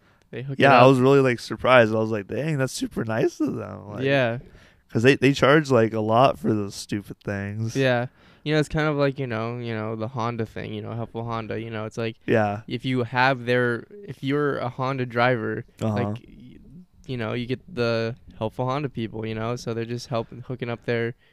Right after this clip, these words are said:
Speaker 1: customers, you know?
Speaker 2: Yeah, so I thought that was really nice.
Speaker 1: That's cool.
Speaker 2: And I was expecting them to, like, charge me, like, something, and I walk up,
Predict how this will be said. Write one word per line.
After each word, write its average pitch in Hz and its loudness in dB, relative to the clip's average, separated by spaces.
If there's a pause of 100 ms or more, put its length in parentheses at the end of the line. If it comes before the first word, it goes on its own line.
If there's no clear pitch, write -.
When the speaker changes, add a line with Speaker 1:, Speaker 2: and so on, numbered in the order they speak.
(120)
Speaker 1:
customers, 110 -8
you 110 -8
know? 113 -8 (100)
Speaker 2:
Yeah, 101 -4 (140)
so - -2
I 113 6
thought 131 4
that 110 4
was 104 2
really 98 -12
nice. 95 -10 (1000)
Speaker 1:
That's 135 -10
cool. 127 -8
Speaker 2:
And 127 -6
I 110 4
was 110 2
expecting 110 -4
them 110 -6
to, 107 -2
like, 98 -6 (360)
charge 110 0
me, 110 -6
like, 107 -6 (180)
something, 117 -6
and 110 -4
I 101 -8
walk 104 2
up, 113 2